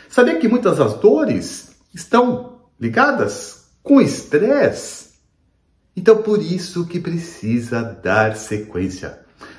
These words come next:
Precisa ter regularidade. É a sua vida. Ame cuidar de você. Ame,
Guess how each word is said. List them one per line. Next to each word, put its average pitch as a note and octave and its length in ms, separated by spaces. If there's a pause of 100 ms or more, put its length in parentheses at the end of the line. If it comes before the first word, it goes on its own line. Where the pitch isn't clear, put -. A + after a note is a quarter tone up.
(120)
Precisa C3 600
ter A#2+ 340
regularidade. D#2+ 1000 (380)
É C#3+ 180
a C#3 100
sua F3 500
vida. F2+ 500 (580)
Ame F3 720
cuidar A2 640
de F#2+ 100
você. E2 600 (1120)
Ame, D#3+ 640